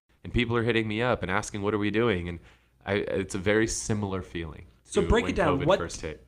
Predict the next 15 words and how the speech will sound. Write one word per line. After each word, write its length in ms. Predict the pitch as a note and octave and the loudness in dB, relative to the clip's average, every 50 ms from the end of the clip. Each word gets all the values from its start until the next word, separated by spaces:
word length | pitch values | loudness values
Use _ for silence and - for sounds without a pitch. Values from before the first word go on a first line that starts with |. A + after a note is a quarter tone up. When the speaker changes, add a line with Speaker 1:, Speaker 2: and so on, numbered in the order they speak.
| - E3+ | -20 -6
Speaker 2:
what 220 | D3+ G3 G#3+ E3 - | -4 -4 -4 -2 0
did 160 | D#3+ D#3+ C#3+ | 0 0 2
happen? 340 | B2+ B2+ A#2 - - A#2+ A#2 - - | 2 2 0 0 -2 -8 -10 -14 -16
Speaker 1:
The 80 | F2 | -2
government 400 | E2+ G#2 G#2 A2+ C3 B2+ B2 G#2 - | 2 4 4 4 2 0 -2 -4 -2
fucked 340 | - A#2 G#2+ - - - | -2 -2 -2 -2 -2 -6
up. 240 | E2 D2+ - - - - - _ _ _ _ _ | -8 -8 -8 -10 -14 -18 -20 _ _ _ _ _
That's 200 | F2 F2 E2+ - | -10 -10 -8 -8
what 80 | F2 D#2+ | -8 -6
happened. 360 | E2+ D#2 D2+ - - D#2+ D#2+ - B2+ C#3+ | -6 -6 -8 -10 -14 -16 -16 -16 -10 -6
Speaker 2:
Mm, 360 | F#3 C4 D#4+ E4 B3 D3+ C#3+ - - - _ _ _ _ - - | -4 -2 0 0 0 -2 -2 -6 -14 -20 _ _ _ _ 0 2
that 260 | F#3+ G#3 B3+ E4+ D4 | 4 6 8 8 8
is 280 | G3 E3 D#3 C#3 - | 6 6 4 2 0
news. 580 | D#3+ D#3+ D#3+ E3 F#3+ C#4 F#4 G4 F4 D4 D3+ C3+ | -2 0 6 8 10 12 12 12 12 12 10 8
That, 260 | E3 F#3 - - - | 6 4 4 2 -2